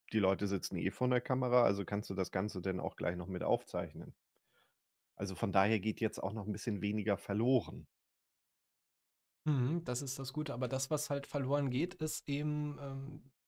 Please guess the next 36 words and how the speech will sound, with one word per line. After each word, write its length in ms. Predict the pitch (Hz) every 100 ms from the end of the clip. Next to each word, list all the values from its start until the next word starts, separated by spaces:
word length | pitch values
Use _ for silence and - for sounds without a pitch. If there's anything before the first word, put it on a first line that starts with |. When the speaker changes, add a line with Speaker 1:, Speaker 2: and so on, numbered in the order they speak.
| _ -
Speaker 2:
das, 240 | 131 -
was 160 | 139 -
du 120 | 143
in 160 | 139 131
Präsenz, 720 | 143 123 135 - - - -
äh, 380 | 135 127 127 135
dort 300 | 139 139 160
immer 160 | 143 120
als 200 | 101 -
Service 420 | 117 107 107 -
hattest. 360 | - 104 - -
Also, 360 | 113 113 117 117 - - _ -
mein 180 | 110 135
Speaker 1:
Ja. 40 |
Speaker 2:
Plan 220 | 147 151
war 140 | 147 -
immer 220 | 147 160
dort, 460 | 127 127 - - -
äh, 200 | 131 131
die 300 | 127 127 123
L 120 | 135
pic-Prüfung 520 | - 131 - 123 120 107
abzulegen, 580 | - - 107 104 107
weil 100 | 107
du 80 | 113
die 240 | 117 131 131
dort 680 | 117 123 131 - - - - _ _ _ _ _ _ -
relativ 360 | 139 165 170 -
unkompliziert, 960 | 175 202 196 208 - 214 208 - - _ -
äh, 320 | 165 165 160
für 160 | -
einen 80 | 170
schmalen 320 | 160 160 165
Taler 300 | 165 180 165
machen 220 | 113 104 104
konntest. 460 | 98 98 - -